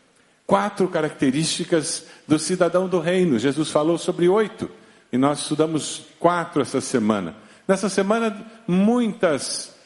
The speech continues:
pessoas tiveram exposição à propaganda sobre o Dia dos Pais, na internet, no seu Facebook. Quantos vídeos rolaram por aí sobre filhos, pais, quantas mensagens bonitas,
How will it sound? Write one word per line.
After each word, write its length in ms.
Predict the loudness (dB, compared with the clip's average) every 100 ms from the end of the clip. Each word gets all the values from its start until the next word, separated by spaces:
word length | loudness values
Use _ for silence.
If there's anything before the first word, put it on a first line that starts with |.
| _ _ -2
pessoas 420 | -2 0 0 0
tiveram 320 | 0 0 2 0
exposição 720 | -2 0 0 -2 -2 0 2
à 180 | 0 -2
propaganda 760 | -2 -2 0 -2 0 0 0
sobre 240 | -2 -2 -2
o 20 |
Dia 220 | 0 0
dos 240 | 0 -6
Pais, 420 | 0 2 2 0 -2
na 100 | -4
internet, 640 | 0 -2 0 -2 -2 -6
no 80 | -8
seu 160 | -2
Facebook. 800 | -2 0 -2 -2 0 0 0 -4 -10 -12 -10
Quantos 480 | -2 -2 0 -4 -4
vídeos 540 | -4 2 2 2 -2 0
rolaram 500 | 0 2 0 0 -2
por 220 | 0 2
aí 260 | 2 0 -2 -16 -12
sobre 380 | -2 0 0 -2
filhos, 720 | -2 0 0 0 -2 -4 -2
pais, 480 | 2 2 2 -2 -2
quantas 320 | -2 -2 -2
mensagens 680 | -2 -2 -2 -2 -2 -6
bonitas, 680 | -2 0 2 2 0 -2 -4